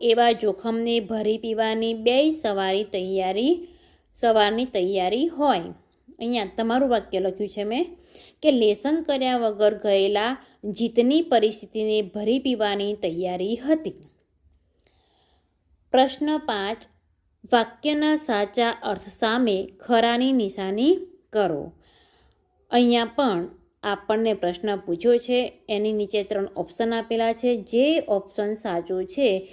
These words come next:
એની સામે આપણે ખરાની નિશાની કરવાની છે. નંબર એક,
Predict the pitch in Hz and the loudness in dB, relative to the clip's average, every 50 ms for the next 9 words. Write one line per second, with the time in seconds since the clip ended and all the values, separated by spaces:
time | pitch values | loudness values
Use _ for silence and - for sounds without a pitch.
0 | - - 196 - - 247 247 269 302 320 311 277 240 214 214 220 220 190 147 - | -20 -20 -18 -6 -2 0 2 2 2 2 0 -2 -2 -2 -2 -2 -2 -4 -6 -6
1 | - - 214 208 - - 196 170 175 180 202 226 240 214 185 175 - 185 180 208 | -4 -4 -4 -4 -4 -4 -2 -2 0 0 0 0 0 0 -2 -2 -4 -4 -4 -4
2 | 247 240 208 170 160 160 160 170 180 220 277 359 392 - - - _ _ _ _ | -2 -2 -2 -2 -2 -2 -4 -4 -2 2 2 2 2 0 -4 -14 _ _ _ _
3 | _ - - 214 165 143 143 - _ _ _ - 220 220 220 220 214 202 202 - | _ -4 -2 -2 -2 -2 -6 -12 _ _ _ -6 -4 -2 -2 0 0 0 0 0
4 | 214 - - - | -4 -6 -6 -12